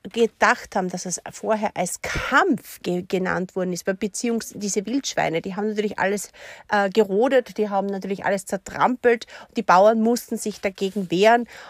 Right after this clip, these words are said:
haben irgendwann einmal die Bauern angefangen zu erkennen, dass es eigentlich zur Nahrungsmittel gehört. So wie auch die ethnische Gruppe der Negritos, die dieses Schwein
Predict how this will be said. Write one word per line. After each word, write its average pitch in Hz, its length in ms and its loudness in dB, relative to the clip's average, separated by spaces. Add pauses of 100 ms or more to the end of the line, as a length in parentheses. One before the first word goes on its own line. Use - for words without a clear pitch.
(160)
haben 247 220 2
irgendwann 269 540 0
einmal 208 220 0
die 196 220 -2
Bauern 165 360 0
angefangen 208 720 -2
zu 226 120 -2
erkennen, 190 560 -4
dass 185 180 -10
es 185 80 -12
eigentlich 196 400 -8
zur 214 160 -8
Nahrungsmittel 208 720 -4
gehört. 208 480 -2 (360)
So 285 180 -2
wie 302 140 6
auch 320 180 2
die 233 540 -2
ethnische 214 340 -6
Gruppe 185 320 -8
der 202 140 -4
Negritos, 202 720 -4
die 190 140 -12
dieses 220 500 -6
Schwein 170 420 -4